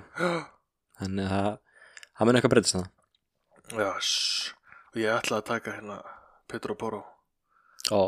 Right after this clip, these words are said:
Speaker 2: ég, ég ætlaði að taka hann líka, ég hugsaði það, sko, en ég tók, eh, Trent í staðinn.
Speaker 1: Þú tókst Trent?
Speaker 2: Já.
Speaker 1: Og það skilaði sér?
Speaker 2: Já.
Speaker 1: Sér ekki eftir því?
Speaker 2: Ó, nei.
Speaker 1: En,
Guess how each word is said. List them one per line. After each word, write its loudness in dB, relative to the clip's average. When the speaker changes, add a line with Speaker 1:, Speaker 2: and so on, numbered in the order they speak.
Speaker 2:
ég, 12
ég 8
ætlaði 6
að 0
taka 2
hann 2
líka, 6
ég 6
hugsaði 2
það, -4
sko, -4
en -2
ég 4
tók, 8
eh, 12
Trent 2
í 4
staðinn. 0
Speaker 1:
Þú 0
tókst 6
Trent? 2
Speaker 2:
Já. -2
Speaker 1:
Og -6
það 6
skilaði 4
sér? -10
Speaker 2:
Já. 8
Speaker 1:
Sér 8
ekki 2
eftir -2
því? 0
Speaker 2:
Ó, 4
nei. -2
Speaker 1:
En, 10